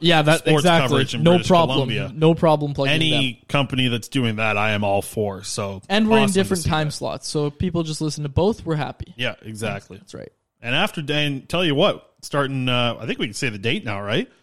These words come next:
Speaker 2: When we start to go five shows a week?
Speaker 1: Yeah, go
Speaker 2: We
Speaker 1: ahead.
Speaker 2: can say it. So
Speaker 1: Go ahead.
Speaker 2: starting on September twenty-sixth, uh, which will be the week,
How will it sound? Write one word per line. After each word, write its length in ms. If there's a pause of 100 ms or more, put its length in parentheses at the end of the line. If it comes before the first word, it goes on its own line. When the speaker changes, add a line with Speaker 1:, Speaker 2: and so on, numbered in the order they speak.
(380)
Speaker 2:
When 100
we 60
start 240
to 40
go 100
five 280
shows 200
a 40
week? 340 (460)
Speaker 1:
Yeah, 340 (240)
go 100
Speaker 2:
We 60
Speaker 1:
ahead. 140
Speaker 2:
can 80
say 180
it. 160
So 160
Speaker 1:
Go 100
ahead. 220
Speaker 2:
starting 320
on 160
September 460
twenty-sixth, 960 (680)
uh, 220
which 160
will 80
be 100
the 100
week, 380